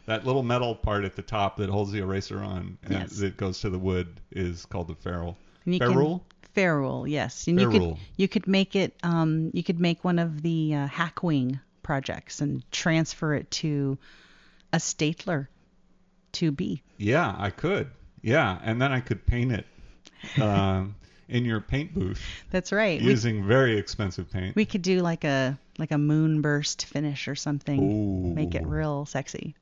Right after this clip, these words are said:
Speaker 1: Yeah, we could make, like, twenty dollar pencils,
Speaker 2: We
Speaker 1: couldn't
Speaker 2: could.
Speaker 1: we?
Speaker 2: I, I
Speaker 1: Ooh.
Speaker 2: wonder if anyone would buy one.
Speaker 1: I bet you they would, especially
Speaker 2: Custom.
Speaker 1: if you had your branding on it.
Speaker 2: That's right.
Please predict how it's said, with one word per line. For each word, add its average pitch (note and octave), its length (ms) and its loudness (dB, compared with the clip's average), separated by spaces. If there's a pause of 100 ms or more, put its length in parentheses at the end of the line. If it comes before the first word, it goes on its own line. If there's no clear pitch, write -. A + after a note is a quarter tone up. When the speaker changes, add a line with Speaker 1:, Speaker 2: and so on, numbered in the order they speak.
(100)
Speaker 1:
Yeah, G2+ 360 -4
we - 160 -6
could F#2 200 -12
make, G2 220 -6
like, F2 160 -10
twenty G2 280 0
dollar F2 220 -6
pencils, - 440 -12
Speaker 2:
We G3 120 0
Speaker 1:
couldn't F#3+ 380 0
Speaker 2:
could. - 80 -12 (340)
Speaker 1:
we? D#3+ 60 0
Speaker 2:
I, F3+ 300 2
I - 20 4
Speaker 1:
Ooh. - 20 2
Speaker 2:
wonder A3+ 300 4
if D4 100 0
anyone A#3 420 6
would D#3 160 0
buy C3 200 0
one. B2+ 300 -4 (360)
Speaker 1:
I - 80 -14 (100)
bet - 180 -10
you B2+ 60 -4
they G2+ 140 -2
would, F2+ 380 -2 (640)
especially - 260 4 (200)
Speaker 2:
Custom. F3+ 120 6
Speaker 1:
if D3+ 60 -2
you A2+ 80 2
had A#2+ 180 0
your G#2+ 100 2
branding G#2 460 -2
on E2+ 160 -6
it. E2+ 140 -10
Speaker 2:
That's G3+ 240 2
right. G3+ 320 4